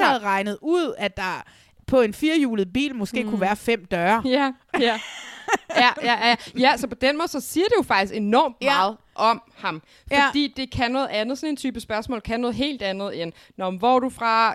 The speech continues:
Speaker 2: Øh, har du nogen søskende? Hvad er din livret?" Altså, det bliver jo fandme også kedeligt, ikke? Det er jo
Speaker 1: Mm.
Speaker 2: ligesom på Tinder. Det er jo, det er jo snakken på Tinder, som ingen gider have.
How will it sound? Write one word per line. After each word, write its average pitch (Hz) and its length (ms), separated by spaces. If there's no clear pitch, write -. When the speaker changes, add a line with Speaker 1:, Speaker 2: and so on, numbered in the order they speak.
Speaker 2:
Øh, 170 360
har 202 180
du 190 100
nogen 247 280
søskende? 247 520
Hvad 220 260
er 233 140
din 233 160
livret?" 220 500
Altså, 202 240
det 208 180
bliver 233 240
jo 202 140
fandme 220 400
også - 160
kedeligt, 160 360
ikke? 214 120
Det 233 60
er 247 40
jo 247 40
Speaker 1:
Mm. 240 40
Speaker 2:
ligesom 254 220
på 240 80
Tinder. 202 380
Det 254 60
er 262 40
jo, 269 40
det 269 120
er 269 60
jo 262 60
snakken 269 340
på 294 60
Tinder, 240 340
som 254 140
ingen 240 200
gider 214 220
have. 185 200